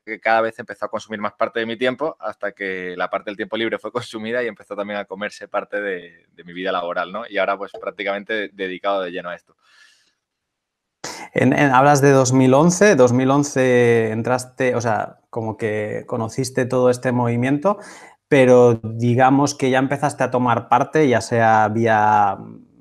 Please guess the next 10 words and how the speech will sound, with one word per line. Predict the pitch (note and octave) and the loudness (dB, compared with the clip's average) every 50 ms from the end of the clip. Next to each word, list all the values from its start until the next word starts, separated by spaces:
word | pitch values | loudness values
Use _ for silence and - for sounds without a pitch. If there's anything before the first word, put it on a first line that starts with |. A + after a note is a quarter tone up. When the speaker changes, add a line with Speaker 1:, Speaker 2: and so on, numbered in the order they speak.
| _ _ _ _ _ | _ _ _ _ _
Speaker 2:
estudiar | _ - A2 G#2+ - _ - A#2 A2 A2 A2+ A2+ A2+ A#2 | _ -18 -18 -18 -16 _ -8 -6 -4 -2 0 0 0 0
más | A#2 A#2 A#2 A#2 A2+ A2 | 0 -2 -2 -2 -2 -4
en | A#2+ A2+ | -4 -6
profundidad | - A2+ - - A#2+ A2+ A2+ A2+ A2+ A#2 A2+ A2+ A2+ A2 A2 - | -6 -8 -12 -10 -8 -6 -4 -2 0 0 2 2 2 0 -2 -4
todo | - A#2 A2+ A2+ | -6 -6 -4 -4
el | A2 | -4
mundo | A2+ A#2 A2+ A2+ A2 A2 G#2+ | -4 -6 -6 -6 -6 -6 -6
Bitcoin | A2+ A#2+ A#2 - - A#2+ A2+ G#2+ G#2+ | -4 -4 -6 -6 -4 -4 -4 -4 -4
y | A2 G#2+ G#2+ G#2 G2+ | -8 -8 -8 -10 -8
cripto, | - A#2 A#2+ A#2+ _ - E3+ F#3+ F#3+ | -4 -4 -4 -4 _ 2 2 2 2